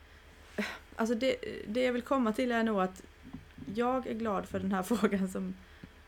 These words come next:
som har dykt upp i mitt liv, som är, ehm,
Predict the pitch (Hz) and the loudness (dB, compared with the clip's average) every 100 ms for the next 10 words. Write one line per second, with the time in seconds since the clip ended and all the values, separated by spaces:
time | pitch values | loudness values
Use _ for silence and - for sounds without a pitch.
0 | - - - - 185 180 180 175 - - | -20 -20 -16 -4 -4 -2 -4 -8 -10 -18
1 | - - - - - 190 185 185 185 185 | -20 -20 -20 -20 -6 -2 0 0 -2 -4
2 | 185 - 185 226 - 170 160 - - - | -4 -4 -2 -2 0 -2 -4 -10 -18 -20
3 | - - 190 180 180 170 180 - - - | -16 -6 -4 -2 -2 -2 -6 -12 -20 -20
4 | - - - - - - - - - - | -20 -20 -20 -20 -20 -20 -20 -20 -20 -20
5 | - - - - - 190 180 170 165 165 | -20 -20 -20 -20 -4 0 2 2 0 -2